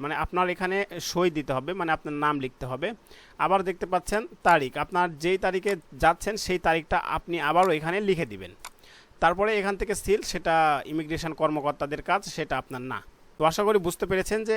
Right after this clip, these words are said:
একটা ইমিগ্রেশন ফর্ম মানে বহির্গমন কার্ড আপনি কিভাবে ফিল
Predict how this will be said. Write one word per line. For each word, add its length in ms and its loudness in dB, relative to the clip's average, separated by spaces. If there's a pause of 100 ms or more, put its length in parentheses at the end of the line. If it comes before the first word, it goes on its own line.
(140)
একটা 180 -6 (100)
ইমিগ্রেশন 440 0 (120)
ফর্ম 300 -2
মানে 100 -2 (100)
বহির্গমন 440 0 (240)
কার্ড 200 4 (140)
আপনি 160 -8 (120)
কিভাবে 440 -2 (280)
ফিল 160 4